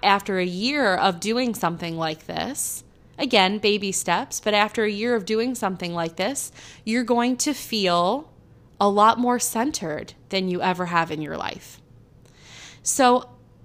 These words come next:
with that, I hope that you guys decide to give meditation a try. If you have any questions about this, I'm always available for, um, to answer those questions for you.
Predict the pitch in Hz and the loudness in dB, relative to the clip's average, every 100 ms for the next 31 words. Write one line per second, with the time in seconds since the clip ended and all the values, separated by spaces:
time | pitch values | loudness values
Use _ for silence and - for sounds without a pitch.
0 | - - 254 480 - 226 226 - 277 359 | -20 -6 2 2 6 8 8 6 4 2
1 | - - 254 247 240 240 226 220 208 226 | 2 -2 4 4 4 0 2 4 2 0
2 | 202 196 202 190 - 202 185 196 185 - | 0 0 0 -2 -2 -2 -2 -4 -4 0
3 | 180 170 185 302 - - - - 311 370 | 4 6 6 2 -6 -20 -12 -6 2 4
4 | 440 403 - 285 269 254 208 208 - 208 | 4 2 4 4 4 0 0 -2 -4 2
5 | 190 196 208 220 - 202 208 214 202 214 | 2 2 2 0 0 2 2 2 2 2
6 | 202 175 185 220 180 175 - - 180 180 | 2 2 2 2 -2 -4 -6 -4 0 2
7 | 175 175 170 - 185 170 180 202 170 220 | 2 0 -2 0 2 2 -2 -6 -4 -2
8 | 262 180 - 170 - 165 170 - 165 175 | -2 -2 -2 -2 -2 -6 -6 -4 -2 0